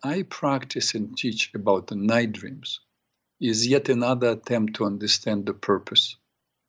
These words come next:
of the night dreams and to utilize them to our benefit. I did not create or invent this particular understanding of dreams that I teach. I learned it from my teachers.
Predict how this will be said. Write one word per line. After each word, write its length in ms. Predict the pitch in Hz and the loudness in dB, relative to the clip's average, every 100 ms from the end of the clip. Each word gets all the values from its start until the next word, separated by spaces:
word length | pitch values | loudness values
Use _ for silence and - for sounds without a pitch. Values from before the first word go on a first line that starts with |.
| _ | _
of 180 | 123 117 | 0 2
the 100 | 107 | 0
night 320 | 98 92 92 | 0 -2 -2
dreams 400 | 92 95 98 - - _ | -6 -8 -6 -10 -12 _
and 180 | 127 113 | -2 -2
to 100 | - | 2
utilize 680 | 131 170 - - 110 107 104 | 4 4 2 2 2 2 2
them 280 | 110 107 104 - | 2 0 -2 -6
to 140 | - 120 | 2 6
our 180 | 113 123 | 6 4
benefit. 560 | 143 170 131 - - _ _ _ _ _ _ _ _ _ _ 139 | 2 0 -2 -10 -18 _ _ _ _ _ _ _ _ _ _ 2
I 100 | 143 | 2
did 160 | 135 | 2
not 220 | 135 123 | 2 0
create 760 | - 151 127 123 120 101 107 - _ _ - | -2 0 4 6 4 2 -4 -20 _ _ 0
or 140 | 107 | 2
invent 580 | 104 101 98 117 110 107 - | 2 -2 -2 0 0 -4 -2
this 420 | 110 107 - - | 2 4 2 -2
particular 600 | - 110 113 107 104 101 | -6 -4 -2 -2 -2 -2
understanding 680 | 98 95 - - 110 101 98 | -4 -4 -4 -2 -2 -2 -6
of 180 | 92 95 | -10 -4
dreams 380 | 101 98 - - | -2 -2 -4 -10
that 160 | 101 | -6
I 100 | 113 | -6
teach. 500 | - - 110 - - _ _ _ _ _ _ _ _ _ _ _ _ _ _ _ _ - | -6 -8 -6 -8 -10 _ _ _ _ _ _ _ _ _ _ _ _ _ _ _ _ 2
I 100 | 120 | 6
learned 260 | 143 156 139 | 6 6 2
it 100 | - | -4
from 160 | 110 | -2
my 120 | 104 | -2
teachers. 680 | 101 - - - - - - | -4 -8 -8 -10 -10 -14 -18